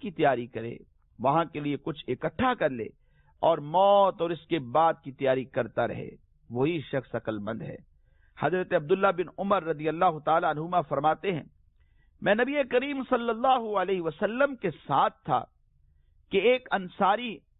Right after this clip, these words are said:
آپ صلی اللہ علیہ وسلم کی خدمت میں حاضر ہوا۔ آپ صلی اللہ علیہ وسلم کو اس نے آ کر سلام کیا، عرض کیا،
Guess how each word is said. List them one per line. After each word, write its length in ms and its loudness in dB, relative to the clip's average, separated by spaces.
آپ 380 4
صلی 200 0
اللہ 180 0
علیہ 360 2
وسلم 280 -6
کی 140 -12
خدمت 440 -6
میں 100 -4
حاضر 380 0
ہوا۔ 300 -4
آپ 280 2
صلی 160 -6
اللہ 180 0
علیہ 320 2
وسلم 360 -4
کو 120 -6
اس 160 -10
نے 100 -4
آ 120 4
کر 180 -8
سلام 480 0
کیا، 280 -6
عرض 280 0
کیا، 300 2